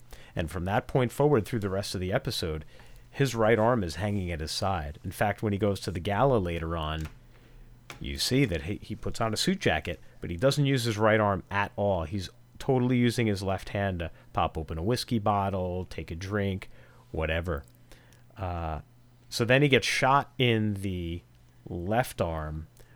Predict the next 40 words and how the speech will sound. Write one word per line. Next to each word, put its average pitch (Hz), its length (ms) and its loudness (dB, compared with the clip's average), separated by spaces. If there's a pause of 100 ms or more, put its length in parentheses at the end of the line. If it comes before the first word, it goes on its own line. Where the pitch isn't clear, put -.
(120)
when, 87 600 -2 (400)
you 113 120 0
know, 92 140 -2
all, 95 320 0
all 101 280 2
of 92 100 -4
the, 90 240 -4
uh, 82 160 -4
all 110 220 2
of 107 80 4
the 98 80 0
hosts 113 280 2
come 113 220 -2
out 95 120 0
of 90 80 -4
the 90 60 -6
woods, 95 340 -4
and 101 80 -6
he 92 80 -4
gets 90 200 -6
that 87 180 -8
<laughs> - 0 -
smirk 98 380 0
on 98 120 0
his 107 140 0
face, 107 360 0
like, 78 240 -10
"Yes, - 500 -6
here 131 200 4
it 120 80 -2
comes." 123 420 0 (960)
When 127 280 6
we 123 100 6
now 127 260 8
go 123 200 6
to 110 100 4
this 104 300 2
episode, 110 580 0
episode 98 460 -4
one, 95 480 0